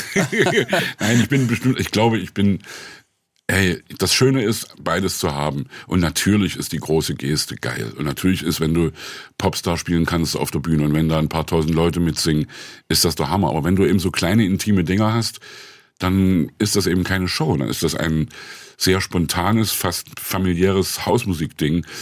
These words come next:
Wenn da hundertfünfzig Leute sitzen, dann kann ich mit denen reden und kann selbst entscheiden, was ich mache und, äh, muss mit, mich mit keinem absprechen.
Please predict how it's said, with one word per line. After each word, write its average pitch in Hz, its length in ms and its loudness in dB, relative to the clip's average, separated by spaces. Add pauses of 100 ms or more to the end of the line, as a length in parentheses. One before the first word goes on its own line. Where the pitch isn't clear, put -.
(140)
Wenn 82 180 2
da 85 100 4
hundertfünfzig 90 560 0
Leute 92 240 0
sitzen, 95 420 -2
dann 95 180 2
kann 101 160 2
ich 98 80 2
mit 98 120 2
denen 101 160 4
reden 113 360 4
und 101 240 2 (720)
kann 104 200 0
selbst 107 300 0
entscheiden, 104 400 -2
was 101 120 -2
ich 101 140 -4
mache 113 460 2
und, 92 440 0
äh, 95 100 2
muss 98 220 4
mit, - 240 -2
mich 92 160 -2
mit 98 140 -2
keinem 98 300 0
absprechen. 87 640 -2